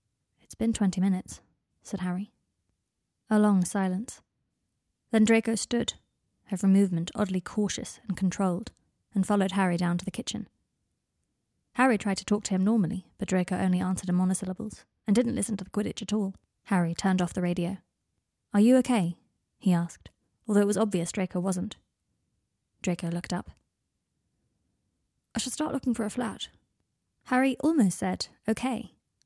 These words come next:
almost accepted the statement as a rejection. But he paused before answering, and noticed that Draco looked awful. "Yeah," said Harry. "Although I've been thinking,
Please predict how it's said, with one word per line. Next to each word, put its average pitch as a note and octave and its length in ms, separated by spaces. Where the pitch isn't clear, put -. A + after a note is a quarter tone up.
almost B3+ 260
accepted - 380
the F3 80
statement F3+ 380
as F3 100
a F#3+ 40
rejection. F#3 520
But A3+ 120
he B3 60
paused G3+ 460
before F3 280
answering, F#3+ 460
and G#3 100
noticed A#3+ 360
that A#3 100
Draco A3 320
looked F#3+ 340
awful. A3 440
"Yeah," A3+ 480
said - 180
Harry. G3+ 340
"Although D4 140
I've C4+ 80
been C4 140
thinking, A3+ 440